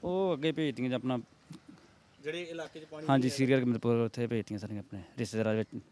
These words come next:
Speaker 1: ਗਾਂਹ ਪਹੁੰਚਾਈਆਂ ਗਈਆਂ। ਤੇ ਕੁਝ ਆਪਣਾ ਇੱਥੇ ਰਿਹਾਇਸ਼ ਸ਼ਿਕਾਰ ਮਾਸੀਆਂ ਕੋਲ ਥੋੜ੍ਹੇ ਬਹੁਤੇ ਡੰਗਰ ਆਪਣੇ ਉੱਧਰ ਨੂੰ।
Speaker 2: ਹੂੰ।
Speaker 1: ਜੋ ਸੂਣ ਵਾਲੇ ਡੰਗਰ ਸਾਰੇ ਉੱਥੇ ਰਿਸ਼ਤੇਦਾਰਾਂ ਕੋਲ ਭੇਜ ਦਿੱਤੇ ਨੇ।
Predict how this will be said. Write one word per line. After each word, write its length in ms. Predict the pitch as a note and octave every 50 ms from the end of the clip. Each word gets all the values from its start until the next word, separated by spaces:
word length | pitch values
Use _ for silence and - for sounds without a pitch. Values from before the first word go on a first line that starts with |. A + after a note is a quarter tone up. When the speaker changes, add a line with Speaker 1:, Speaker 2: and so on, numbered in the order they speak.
| _ - - - _ _ - G#2+
Speaker 1:
ਗਾਂਹ 200 | A#2 A#2 A#2+ A#2+
ਪਹੁੰਚਾਈਆਂ 420 | A2 G#2+ A#2+ A2+ A2+ G#2+ G2 F#2+
ਗਈਆਂ। 220 | F#2 F#2 F#2 F#2 F2+ - _ - _ _ _ _ - _ -
ਤੇ 60 | C#3 _
ਕੁਝ 180 | - C#3 C3+ C3+
ਆਪਣਾ 340 | C3+ B2+ - B2 B2+ B2+ B2
ਇੱਥੇ 200 | B2 A2 - B2+
ਰਿਹਾਇਸ਼ 260 | B2+ B2 A#2 A2+ -
ਸ਼ਿਕਾਰ 280 | - A2+ A2+ A2 A2
ਮਾਸੀਆਂ 300 | A2+ A2+ A2 G#2 - A#2+
ਕੋਲ 100 | A2+ A#2+
ਥੋੜ੍ਹੇ 180 | G#2+ - A2+ A#2
ਬਹੁਤੇ 140 | G#2+ A2+ A2
ਡੰਗਰ 240 | G#2 G#2+ G2+ G#2 G2+
ਆਪਣੇ 200 | G2 G#2 G#2+ G2
ਉੱਧਰ 160 | F#2 F2+ G2+
ਨੂੰ। 320 | G2 F2+ F#2 F#2 G#2 F2 - - - - - - - - C3
Speaker 2:
ਹੂੰ। 180 | C3+ B2+ A#2+ A2+ A2 G#2+ - - - - - - - - - -
Speaker 1:
ਜੋ 160 | C3 C3+ C3+
ਸੂਣ 260 | - - C3 B2+ B2+
ਵਾਲੇ 100 | C3+ C#3
ਡੰਗਰ 260 | C3+ C3+ B2+ B2+ C3
ਸਾਰੇ 220 | A#2+ A#2+ C3 B2+ C3
ਉੱਥੇ 220 | B2 - B2+ C3
ਰਿਸ਼ਤੇਦਾਰਾਂ 300 | A#2+ A2+ - B2 B2 B2+
ਕੋਲ 60 | C3
ਭੇਜ 200 | B2+ C#3+ C3 A2+
ਦਿੱਤੇ 180 | - G2+ - A2+
ਨੇ। 60 | -